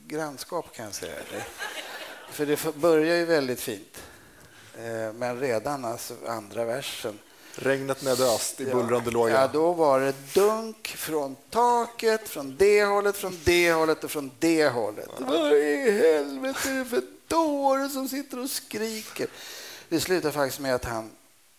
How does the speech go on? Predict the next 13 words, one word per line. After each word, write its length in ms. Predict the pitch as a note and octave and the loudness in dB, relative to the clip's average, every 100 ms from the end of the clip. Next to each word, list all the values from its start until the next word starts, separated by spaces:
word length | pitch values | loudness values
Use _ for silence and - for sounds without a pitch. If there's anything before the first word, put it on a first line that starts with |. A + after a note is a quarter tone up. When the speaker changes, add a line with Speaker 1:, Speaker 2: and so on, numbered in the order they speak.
| _ | _
Speaker 1:
eh, 220 | C#3+ C#3 B2 B2 | -16 -14 -12 -10
grät. 480 | A#2 C3+ C3+ - - - _ _ _ _ _ - _ - - - - | -8 -8 -12 -14 -16 -18 _ _ _ _ _ -20 _ -20 -20 -20 -20
Speaker 2:
Nå. 220 | A2+ G#2+ G#2 | -10 -4 0
Speaker 1:
Han 180 | C#3+ | 2
var 100 | C#3+ | 2
ju 60 | C3+ | 0
en 60 | B2 | 0
känslig 420 | B2+ G#2 - C3 | -4 -4 -8 -8
kille. 240 | - - - - | -10 -10 -14 -16
Speaker 2:
Ja. 220 | - - - | -12 -10 -4
Speaker 1:
Men 100 | C#3 | -2
en 60 | C3 | 0
sån 240 | D#3 D3+ | 0 -2